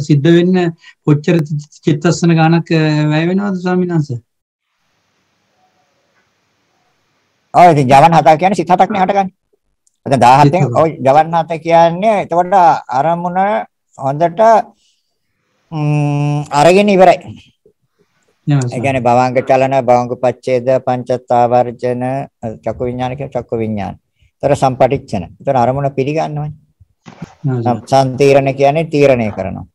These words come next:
Speaker 2: ඒතර වත්තපන කියන්නේ ඒක තමන් සතු කරගන්න තියෙන ඕනකම. එතෙන්ද තමයි ජවන් එන්නේ.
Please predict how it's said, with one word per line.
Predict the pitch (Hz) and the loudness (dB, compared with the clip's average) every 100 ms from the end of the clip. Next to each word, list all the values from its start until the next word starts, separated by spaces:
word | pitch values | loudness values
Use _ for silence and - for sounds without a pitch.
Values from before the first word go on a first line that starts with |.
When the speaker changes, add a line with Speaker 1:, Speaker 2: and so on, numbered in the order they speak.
| - - | -20 -20
Speaker 2:
ඒතර | - - 123 | -8 -2 2
වත්තපන | 117 123 - 139 143 139 | 2 2 2 2 0 0
කියන්නේ | 135 135 175 160 | -2 -2 -2 -2
ඒක | 160 147 | 0 0
තමන් | 139 147 | 0 0
සතු | 143 131 135 | 0 -2 0
කරගන්න | 143 135 135 131 131 | 0 4 2 2 -2
තියෙන | 143 | -4
ඕනකම. | 147 117 110 95 95 - | -4 -6 -8 -10 -10 -6
එතෙන්ද | 120 170 170 | 2 2 2
තමයි | 175 208 202 | 0 2 4
ජවන් | 180 160 | 4 4
එන්නේ. | 120 | 0